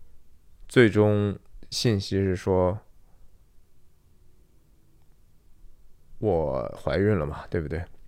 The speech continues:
然后他开始讲的这些东西是逐渐深入的。首先好像生活上的困境，我要去有责任去帮助我的丈夫。那实际上呢，他通过对这个地方学校的观察，让他觉得说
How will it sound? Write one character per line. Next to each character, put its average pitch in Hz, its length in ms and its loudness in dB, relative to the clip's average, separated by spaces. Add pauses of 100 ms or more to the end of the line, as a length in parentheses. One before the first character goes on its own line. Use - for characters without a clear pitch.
(240)
然 101 140 2
后 110 80 2
他 117 440 4
开 160 220 4
始 117 160 0
讲 78 240 2
的 80 80 0
这 98 140 -2
些 98 120 2
东 95 220 0
西 95 220 -2
是 90 300 0
逐 110 260 0
渐 151 200 6
深 113 220 2
入 113 160 2
的。 - 80 -6
首 107 160 2
先 139 180 4
好 110 120 6
像 104 100 6
生 123 200 4
活 107 120 2
上 107 160 4
的 101 60 2
困 98 280 0
境， 92 300 -2
我 87 140 0
要 98 180 4
去 104 180 -2
有 82 120 2
责 90 180 0
任 98 100 2
去 95 140 -2
帮 98 280 2
助 104 140 0
我 87 80 -2
的 - 80 -10
丈 101 300 0
夫。 - 260 -12 (500)
那 101 60 -2
实 92 200 -2
际 104 100 2
上 95 260 -2
呢， - 220 -8 (880)
他 101 140 2 (180)
通 160 240 4
过 165 180 8
对 123 220 6
这 139 160 2
个 110 100 4
地 117 220 4
方 101 240 2
学 101 180 2
校 147 200 6
的 113 80 6
观 104 200 2
察， 90 320 0
让 110 200 4
他 107 120 6
觉 87 220 2
得 92 100 2
说 92 320 2